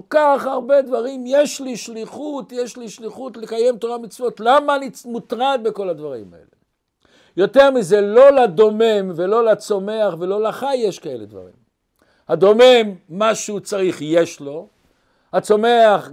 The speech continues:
גם הוא צריך יותר, אבל יש לו, יש לו את המים, יש לו את השמש, יש לו את האדמה.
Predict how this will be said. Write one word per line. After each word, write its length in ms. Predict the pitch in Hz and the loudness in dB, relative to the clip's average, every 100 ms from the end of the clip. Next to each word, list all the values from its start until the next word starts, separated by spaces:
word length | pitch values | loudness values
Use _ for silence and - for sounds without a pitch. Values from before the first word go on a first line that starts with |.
| 135 | 2
גם 200 | 226 226 | 2 2
הוא 80 | |
צריך 360 | - 208 226 196 | 0 2 2 2
יותר, 360 | 196 - 190 170 | 0 0 0 2
אבל 100 | 180 | 2
יש 280 | 247 285 226 | 2 2 0
לו, 60 | |
יש 160 | 208 185 | -4 -2
לו 60 | 175 | -4
את 120 | - | -6
המים, 480 | 135 160 214 202 165 | -6 -4 -2 -4 -8
יש 140 | 131 | -12
לו 60 | 127 | -14
את 100 | 131 | -14
השמש, 580 | 120 196 202 196 156 | -14 -12 -12 -12 -14
יש 160 | 139 110 | -18 -18
לו 60 | 123 | -18
את 120 | 127 | -14
האדמה. 520 | 123 131 147 180 160 | -14 -14 -16 -16 -16